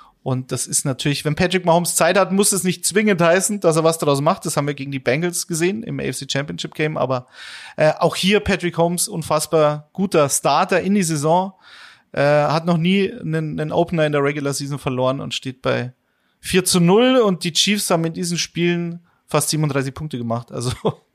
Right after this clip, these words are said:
<laughs> äh, allerdings mit Tyreek Hill. Also von dem her, äh, ich, ich bin gespannt. Was sagst du, Michael?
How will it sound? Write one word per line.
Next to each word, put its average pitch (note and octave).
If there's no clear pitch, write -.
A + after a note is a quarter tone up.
<laughs> -
äh, D#3+
allerdings G#3+
mit A#3+
Tyreek A#3
Hill. A2
Also D3
von D3
dem D#3
her, F3
äh, C#3+
ich, -
ich -
bin E3+
gespannt. D#3+
Was C#3+
sagst -
du, F#3+
Michael? G3